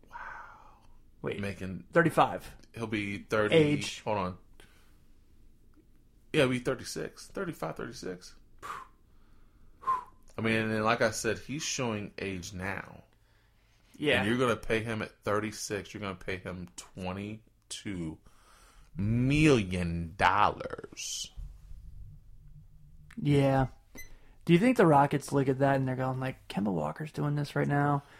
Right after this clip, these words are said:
Speaker 2: De'Aaron Fox is looking up and coming.
Speaker 1: Yeah.
Speaker 2: We're about to pay Chris Paul forty-four million?"
Speaker 1: Oh, correct.
Speaker 2: I mean, jeez.
Speaker 1: I mean, that's, that's a lot of money.
Speaker 2: Yeah, like, I love Chris Paul. He's the point guard. But, like, I've, I'm, I mean, I've had enough of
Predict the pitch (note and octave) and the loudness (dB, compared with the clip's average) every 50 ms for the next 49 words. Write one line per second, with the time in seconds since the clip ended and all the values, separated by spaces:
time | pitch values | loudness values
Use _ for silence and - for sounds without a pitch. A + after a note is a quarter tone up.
0 | - - _ - D3+ D#3+ F#3 F#3+ E3 B2+ - C#3+ C3+ C#3 C#3 C3+ - C#3 C#3 C#3+ | -20 -20 _ 0 2 4 4 4 2 2 4 4 4 4 4 2 -2 0 0 0
1 | C3+ C3+ C#3 C#3 C#3 - - C3+ - - D3 C#3+ C#3 C#3+ C#3+ C#3 C#3 C3+ C3+ - | 2 2 0 0 0 0 -2 -2 -2 0 0 2 2 2 2 2 2 0 0 -2
2 | F#2+ F2+ E2+ E2 - - _ - D3 D#3 D#3 D#3+ D3 - - - - C3 - - | -2 -2 -2 -2 -4 -8 _ 2 2 6 6 6 6 4 2 -2 -4 -4 0 0
3 | C#3 C3+ - - - C3+ B2+ C3 C3 - - - F3 G#3 A#3+ B3 A3 G#3 F3+ - | 0 0 -2 -6 -4 0 2 2 2 2 4 10 12 12 12 12 12 10 8 8
4 | G3+ G#3 G#3+ G#3 F#3+ D#3+ D3+ F3+ A3+ C4 C4+ C#4+ D4 D4+ D4+ D4 C#4 - - - | 10 12 12 12 12 10 10 12 12 12 12 12 10 6 6 4 2 -4 -6 -6
5 | - - - - G2+ F#2+ F2+ F2+ F2+ F2 D#2+ C#2+ C2 - - - - - - - | -8 -6 -2 0 0 0 4 4 4 4 4 2 -2 -8 -12 -16 -16 -16 -20 -20
6 | _ _ - _ _ _ _ - - _ - - - - D#3 D#3+ D#3+ D3+ D3 C#3 | _ _ -20 _ _ _ _ -20 -20 _ -20 -20 -8 -4 -2 0 0 0 0 -2
7 | B2+ - - D#3 G3 G3+ F3+ D#3 C#3+ C#3 - - - - F#2 F#2+ F#2+ F2+ F2+ F#2+ | -4 -4 -2 0 2 2 4 4 2 0 -2 -8 -8 -6 -4 -2 -2 0 0 0
8 | G2+ G2+ - - - - - - - - - - - - G#2+ F2+ E2+ D#2+ D#2 D#2 | 0 0 0 -2 -2 -2 -4 -10 -16 -14 -8 -6 -4 -2 -2 -4 -4 -6 -6 -6
9 | D#2 D#2 D2+ C#2+ C2 C#2 C#2+ C#2+ C#2+ C2 A#1+ - A1+ B1 - - - - D3+ - | -4 -4 -4 -4 -4 -6 -8 -10 -12 -12 -14 -16 -16 -18 -16 -6 -2 -2 -2 0
10 | - - D#3 - - D#3+ F3+ F3+ F3+ G3+ F#3 - D#3 - - - - A2+ B2 C#3+ | 0 -2 -2 4 6 8 10 10 10 10 8 6 0 -4 -4 -4 -6 -4 -2 -4
11 | D3+ - - E3 - - E3+ F3 E3 - - - - - - - - _ _ _ | -4 -2 -2 -2 0 2 2 2 0 0 0 -2 -2 -4 -8 -12 -18 _ _ _
12 | - D3+ D3+ C#3 D3 C#3+ C#3 C3+ - - - _ _ _ - - - G#3 F3+ F#3+ | 2 4 4 6 6 4 4 2 0 -8 -16 _ _ _ 0 2 2 4 4 4
13 | F#3+ F3 C3+ - - E3 D#3 D3 D3+ D3 C3+ C3 - - - _ _ _ _ _ | 4 4 2 2 0 0 2 2 2 2 0 -2 -4 -8 -16 _ _ _ _ _
14 | _ _ _ _ _ _ _ _ _ _ _ - - C#3+ D3+ B2+ G2+ F#2+ - - | _ _ _ _ _ _ _ _ _ _ _ -2 2 2 2 2 0 -2 -6 -10
15 | - - | -12 -12